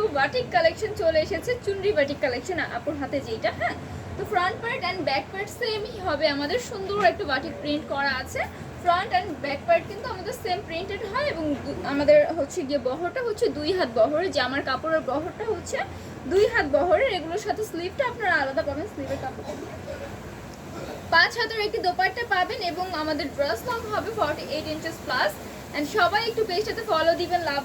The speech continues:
লাইক, ও দিবেন। ভিডিওটা ভালো লাগলে বেশি বেশি করে শেয়ার করে দিবেন, হ্যাঁ। এই হচ্ছে চুনরি বাটিক কালেকশন। এই যাচ্ছে আমাদের পাঁচ হাতের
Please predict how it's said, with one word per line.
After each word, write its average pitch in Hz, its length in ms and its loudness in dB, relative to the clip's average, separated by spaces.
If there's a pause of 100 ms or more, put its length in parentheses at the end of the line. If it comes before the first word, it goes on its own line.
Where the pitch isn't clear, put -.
লাইক, 311 140 4 (100)
ও - 20 6 (100)
দিবেন। 359 180 -4 (100)
ভিডিওটা 302 320 0 (120)
ভালো 302 200 2
লাগলে 349 180 0 (100)
বেশি 427 180 -2
বেশি 415 300 0
করে 349 180 0 (100)
শেয়ার 339 220 4 (100)
করে 285 200 2
দিবেন, - 240 -6
হ্যাঁ। 494 160 -4 (380)
এই 440 120 2
হচ্ছে 480 180 0 (100)
চুনরি 403 340 0
বাটিক 320 280 4
কালেকশন। 285 420 2 (200)
এই 370 200 -2
যাচ্ছে 330 320 0
আমাদের 311 260 0
পাঁচ 302 280 0
হাতের 320 220 0